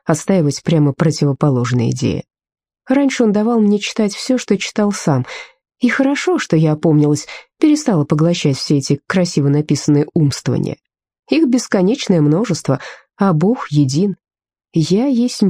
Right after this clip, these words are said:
путь, истина и жизнь", так сказал Спаситель. "Я потому тебе всё это говорю, что вижу, он запутал тебя, как в своё время меня".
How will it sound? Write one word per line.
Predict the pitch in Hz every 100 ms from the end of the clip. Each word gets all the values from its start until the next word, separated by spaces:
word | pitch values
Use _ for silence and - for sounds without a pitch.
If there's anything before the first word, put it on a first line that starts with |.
| 180
путь, | 220 262 - -
истина | 175 220 - 190 175
и | 165
жизнь", | 156 165 214 - - - - _
так | - 202 196
сказал | - 139 131 123
Спаситель. | - 131 - - - - _ _ _ _ _
"Я | - 196 240 233 208
потому | - 208 233 262
тебе | 262 143 143
всё | - 147
это | 147
говорю, | 143 151 151 143 - - -
что | - -
вижу, | 190 226 233 160 -
он | 185 175
запутал | 160 170 247 233 143
тебя, | - 147 139 - - _
как | - 165
в | -
своё | 175 165 147
время | 160 139
меня". | 143 143 127 131